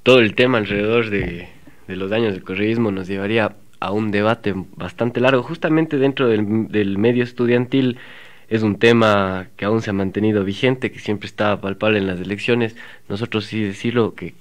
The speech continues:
como estudiantes que próximamente nos sumaremos a la vida laboral y muy probablemente algunos hasta la vida política de, de este país. Para empezar, el no tenerle miedo a la política, el no tener miedo de hablar, si es que en los gobiernos, sea un gobierno progresista, un gobierno de la derecha,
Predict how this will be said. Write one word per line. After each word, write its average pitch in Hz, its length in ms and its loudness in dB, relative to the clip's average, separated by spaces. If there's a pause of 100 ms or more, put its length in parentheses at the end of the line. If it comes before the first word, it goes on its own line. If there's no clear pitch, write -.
(120)
como 87 360 -6
estudiantes 110 680 -2
que - 120 -14
próximamente 107 600 -2
nos 92 140 -6
sumaremos 101 480 -4
a 92 60 -8
la 87 100 -10
vida 101 220 -2
laboral 110 580 -2
y 98 60 -4
muy 98 160 -4
probablemente 101 560 -4
algunos 101 420 -2 (180)
hasta 98 260 -6
la 92 120 -4
vida 104 260 -2
política 104 640 -4
de, 92 300 -8
de 90 100 -12
este 92 180 -12
país. 143 360 0
Para 104 200 -2
empezar, 127 320 -6
el 104 120 -2
no 110 100 -2
tenerle 113 280 0
miedo 107 180 2
a - 20 2
la 92 120 -4
política, 110 480 -6
el 90 100 -6
no 98 80 -4
tener 98 240 -4
miedo 104 260 2
de 92 80 -2
hablar, 107 300 2 (600)
si 110 400 2
es 117 140 2
que 113 120 0
en 95 200 0
los 90 140 -4
gobiernos, 113 540 2
sea 104 140 0
un 95 120 0
gobierno 90 280 -4
progresista, 110 600 -6
un 90 100 -4
gobierno 101 300 2
de 90 80 0
la 90 120 -2
derecha, 120 460 2